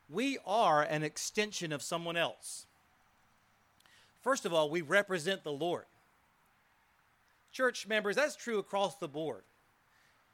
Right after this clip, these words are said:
If you're a member of a church, we, you are also an extension of Christ and his people.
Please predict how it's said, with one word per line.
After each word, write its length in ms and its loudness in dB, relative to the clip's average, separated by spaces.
If 120 -12
you're 180 2
a 40 2
member 500 4
of 120 4
a 60 2
church, 920 -2
we, 200 -8
you 220 -2
are 160 4
also 400 4
an 100 -2
extension 680 -4
of 120 -18
Christ 600 4
and 200 2
his 200 2
people. 600 -4